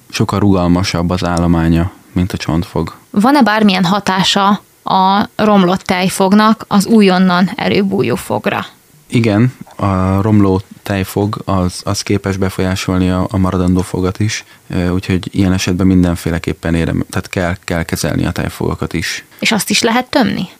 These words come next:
Speaker 1: Lehet tömni, igen. Nem ugyanazzal a tömőanyaggal, mint a csontfogakat, de ugyanúgy fogszínű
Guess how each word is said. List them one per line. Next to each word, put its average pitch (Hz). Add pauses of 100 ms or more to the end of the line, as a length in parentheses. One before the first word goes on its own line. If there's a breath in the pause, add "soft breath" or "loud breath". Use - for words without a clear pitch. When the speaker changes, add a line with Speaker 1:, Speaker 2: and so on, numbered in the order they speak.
Speaker 1:
Lehet 107
tömni, 87
igen. 90
Nem 110
ugyanazzal 101
a 95
tömőanyaggal, 117
mint 85
a 90
csontfogakat, 120
de 87 (200)
ugyanúgy 85
fogszínű 78